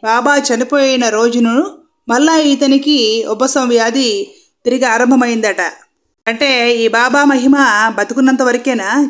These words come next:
చనిపోయిన తర్వాత ఇక ఆ మహిమలేం పనిచేయవా? మరి ఇక్కడ ఈ బాబా అనే ఆయన చనిపోయిన వెంటనే అప్పటి వరకు కుదురుకున్న వ్యాధి తిరిగి అతను చనిపోయిన క్షణం నుండే ఇతనికి ఆరంభించడం మొదలుపెట్టిందని ఇక్కడ రాశారు.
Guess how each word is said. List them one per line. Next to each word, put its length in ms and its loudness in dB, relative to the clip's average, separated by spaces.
చనిపోయిన 280 0
తర్వాత 380 -2
ఇక 300 -2
ఆ 60 0
మహిమలేం 440 -2
పనిచేయవా? 680 0
మరి 140 0
ఇక్కడ 420 0
ఈ 60 -2
బాబా 300 0
అనే 160 2
ఆయన 220 2
చనిపోయిన 460 0
వెంటనే 760 -2
అప్పటి 220 -2
వరకు 240 0
కుదురుకున్న 500 -2
వ్యాధి 640 0
తిరిగి 580 -2
అతను 220 -4
చనిపోయిన 300 0
క్షణం 440 -2
నుండే 260 0
ఇతనికి 360 -4
ఆరంభించడం 540 -2
మొదలుపెట్టిందని 640 -2
ఇక్కడ 200 -4
రాశారు. 520 -2